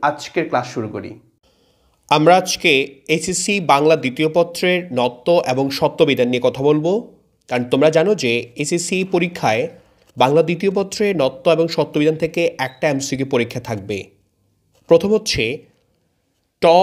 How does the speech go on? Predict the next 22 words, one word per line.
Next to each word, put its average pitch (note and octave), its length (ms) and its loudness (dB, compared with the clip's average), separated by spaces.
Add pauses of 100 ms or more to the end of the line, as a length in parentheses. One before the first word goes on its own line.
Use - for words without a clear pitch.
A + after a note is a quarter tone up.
(160)
বর্গীয় E3 460 0
ধ্বনির C#3 460 -4 (100)
আগে B2 340 -4 (220)
সবসময় F3+ 680 -2 (120)
মূর্ধন্য C3+ 400 2
হবে, G#2 340 -4 (640)
অর্থাৎ B2+ 320 -2 (460)
ট - 20 6 (180)
বর্গীয় F3+ 380 0
ধ্বনি F#3+ 360 -2 (420)
ট, D#3+ 40 0 (440)
ঠ, - 40 -8 (240)
ড, C3 160 0 (180)
ঢ C3 120 -2 (800)
এগুলোর F3+ 400 0
আগে B2 280 0 (180)
সবসময় E3+ 580 -2
কিন্তু F#3 320 -6
মূর্ধন্য C3 480 0
হবে। G#2 300 -8 (640)
যেমন D#3 320 2 (540)
ঘণ্টা, E3 480 0